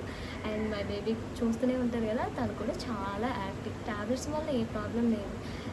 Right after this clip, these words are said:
Actually, అందరి బాడీస్ ఒకలా ఉండవు, but నేనైతే ఒకటే చెప్తున్నాను, మనం మెంటల్గా స్టేబుల్గా ఉంటే ఏదైనా సాధించవచ్చు. ప్రతి మనిషి దగ్గర ఒకటి చూసి నేర్చుకోవాలని చెప్తారు కదా. భూలక్ష్మి మేడం, ఆ, అక్కడ ఆవిడ, I mean, ఆవిడ రూమ్లో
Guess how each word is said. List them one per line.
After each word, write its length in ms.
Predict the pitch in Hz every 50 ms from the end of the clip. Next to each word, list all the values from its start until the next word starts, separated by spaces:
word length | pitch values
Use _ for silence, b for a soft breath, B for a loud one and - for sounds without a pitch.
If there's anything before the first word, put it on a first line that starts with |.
| - -
Actually, 300 | 285 294 - - - 330
అందరి 300 | 302 240 202 196 220 247
బాడీస్ 340 | 277 294 294 294 285 - 311
ఒకలా 240 | 294 262 254 254 262
ఉండవు, 600 | 262 262 247 247 247 247 240 269 339 - - 240
but 280 | 220 233 240 285 - 277
నేనైతే 340 | 269 262 247 233 220 - 240
ఒకటే 180 | 226 - 240
చెప్తున్నాను, 640 | 233 - 240 226 - - - 226 214 214 240 294 311
మనం 260 | 277 247 247 254 254
మెంటల్గా 460 | 240 226 220 220 226 220 214 220 240
స్టేబుల్గా 480 | 247 - - 233 208 220 214 214 214 214
ఉంటే 600 | 208 208 202 202 - - 349 349 247 220 214 214
ఏదైనా 280 | 208 202 202 208 240 294
సాధించవచ్చు. 680 | - 254 220 208 202 208 214 214 - - - - - -
ప్రతి 320 | 262 240 - 302 320 320
మనిషి 320 | 311 294 294 285 - 294
దగ్గర 320 | 285 294 277 262 285 285 294
ఒకటి 300 | 294 285 269 262 247 254 - 262
చూసి 200 | 247 247 - 262
నేర్చుకోవాలని 600 | 254 240 233 226 - - - 254 247 247 254 254
చెప్తారు 420 | 254 - 233 226 - - 226 214 214
కదా. 400 | 202 208 - 254 311 - 294 240
భూలక్ష్మి 480 | 220 233 240 247 277 285 - - 311
మేడం, 540 | 302 294 285 269 254 247 247 247 254 247 247
ఆ, 300 | 240 233 226 220 220 226 - -
అక్కడ 240 | 226 - - 226 226
ఆవిడ, 580 | 226 220 220 220 214 214 214 208 214 220 220 214 208 202 214 214 - - - - - B B B B B B B B B - 226
I 40 | 226
mean, 220 | 226 240 240 247
ఆవిడ 300 | 240 233 233 262 269 233 220
రూమ్లో 440 | 233 240 254 277 294 311 320 285 226